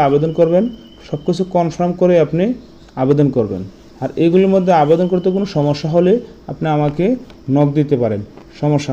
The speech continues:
নাই। আর যে সকল বিষয় নিয়ে আমি আলোচনা করছি, এইসব বিষয়ের বিস্তারিত আমার YouTube চ্যানেলে দেওয়া আছে, যে ফায়ার ফাইটার গ্রেড নম্বর কত, তারপর হচ্ছে ডুবুরির,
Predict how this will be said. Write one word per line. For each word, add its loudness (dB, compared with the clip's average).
নাই। -8
আর -4
যে 2
সকল 0
বিষয় -4
নিয়ে 0
আমি 0
আলোচনা -2
করছি, -2
এইসব -2
বিষয়ের 2
বিস্তারিত 0
আমার 2
YouTube -2
চ্যানেলে 2
দেওয়া 4
আছে, -8
যে -2
ফায়ার 0
ফাইটার -2
গ্রেড 2
নম্বর 0
কত, 0
তারপর 2
হচ্ছে 0
ডুবুরির, 4